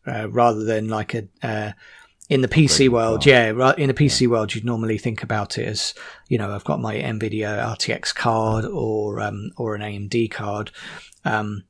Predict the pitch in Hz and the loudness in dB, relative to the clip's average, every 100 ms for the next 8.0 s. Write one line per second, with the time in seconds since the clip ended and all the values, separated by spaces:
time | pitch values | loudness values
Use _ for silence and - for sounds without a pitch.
0 | - 196 127 - 123 117 135 135 - 139 | -10 0 2 4 2 2 2 2 2 0
1 | - 120 - 113 120 - 131 151 156 151 | 0 -2 -2 2 0 2 0 0 0 2
2 | 160 139 147 143 131 120 127 120 113 110 | 2 4 2 4 2 2 2 0 0 -2
3 | 104 - - 123 - 143 120 101 101 101 | -4 -8 -10 -6 2 2 2 -2 -8 -8
4 | - - - - - - - 120 113 113 | -4 -2 -2 -10 -18 -20 -8 -6 -4 0
5 | 147 151 - 143 143 127 127 120 143 120 | 4 6 6 6 4 0 -2 4 6 6
6 | 113 107 - - - 113 107 - 117 110 | 4 0 -2 -2 -2 -2 -2 -4 -6 -6
7 | - 131 110 110 135 123 113 - - - | -4 -4 -4 -2 2 2 2 -4 -4 -4